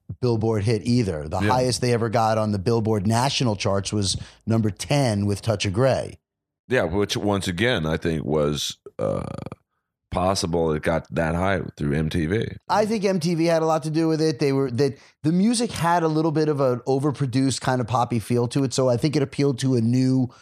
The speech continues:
Speaker 1: younger group of Deadheads whose parents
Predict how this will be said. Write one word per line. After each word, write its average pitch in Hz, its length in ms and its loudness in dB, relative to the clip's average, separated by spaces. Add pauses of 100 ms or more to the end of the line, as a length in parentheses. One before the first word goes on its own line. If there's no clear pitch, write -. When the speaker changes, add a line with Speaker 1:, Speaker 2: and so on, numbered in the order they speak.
(300)
Speaker 1:
younger 131 680 0
group 123 440 0
of 131 180 -2
Deadheads 139 580 2
whose 113 220 0
parents 143 680 0